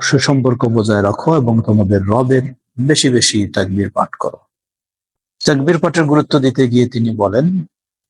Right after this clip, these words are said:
যে সাহাবাই কেরাম কিভাবে তাকবীর পাঠ করতেন। ওমর ইবনুল খাত্তাব রাদিয়াল্লাহু আনহু তিনি মিনায় থাকাকালীন সময় মিনার তাঁবুতে তিনি এমন উঁচু আওয়াজে তাকবীর পাঠ করতেন,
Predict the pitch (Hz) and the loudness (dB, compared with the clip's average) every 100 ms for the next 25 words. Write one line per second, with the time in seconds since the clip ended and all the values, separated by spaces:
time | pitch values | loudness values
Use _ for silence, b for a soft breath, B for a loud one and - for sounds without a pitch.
0 | _ - 101 104 98 95 - _ - - | _ -6 0 2 4 2 -2 _ -6 -4
1 | 143 135 131 120 127 101 92 82 92 - | 0 0 2 0 0 0 0 -2 -6 -10
2 | _ _ _ _ - - 180 143 127 - | _ _ _ _ -4 0 2 2 0 -2
3 | 92 - 98 - 95 - 107 - 95 - | -4 -4 -4 -4 -4 -4 -6 -4 -4 -2
4 | - - b b b _ _ _ _ _ | -4 -12 b b b _ _ _ _ _
5 | _ 127 147 151 139 143 - 156 - 165 | _ 0 0 2 0 0 0 -2 -2 0
6 | 156 143 143 139 147 143 143 135 127 117 | 0 0 0 0 0 0 0 0 0 0
7 | 110 104 123 123 107 104 - 92 95 95 | 0 0 -2 -4 -8 -8 -4 -4 -4 -4
8 | 110 107 139 220 _ _ _ _ _ _ | -4 -4 -4 -6 _ _ _ _ _ _
9 | _ _ _ _ _ _ _ _ _ - | _ _ _ _ _ _ _ _ _ -2
10 | 139 147 151 123 151 160 170 165 - 135 | 0 2 0 0 0 0 0 0 0 0
11 | 127 120 123 113 110 113 - 151 98 95 | 2 0 0 0 0 0 0 0 2 0
12 | 98 95 104 110 120 160 - - - - | -2 -4 -6 -6 -2 -4 -4 -10 -12 -6
13 | - - | -4 -4